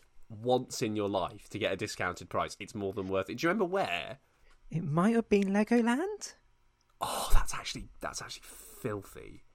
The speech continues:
Speaker 1: You got discount to Legoland
Speaker 2: I
Speaker 1: for writing
Speaker 2: honestly
Speaker 1: Terrible Doctor Who fanfiction. That's incredible.
Speaker 2: I honestly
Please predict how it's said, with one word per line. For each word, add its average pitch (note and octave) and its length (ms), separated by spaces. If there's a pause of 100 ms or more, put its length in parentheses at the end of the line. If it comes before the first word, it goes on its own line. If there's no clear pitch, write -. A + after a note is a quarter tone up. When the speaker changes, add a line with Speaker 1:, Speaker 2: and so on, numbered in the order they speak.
(300)
Speaker 1:
You F3+ 100
got - 120
discount - 420
to - 80
Legoland G3+ 440
Speaker 2:
I G#3+ 200
Speaker 1:
for - 40
writing - 20
Speaker 2:
honestly A3+ 480
Speaker 1:
Terrible E3+ 200
Doctor E3 220
Who F3+ 60
fanfiction. E3 380
That's - 160
incredible. E3+ 800
Speaker 2:
I F#3+ 160
honestly G3 800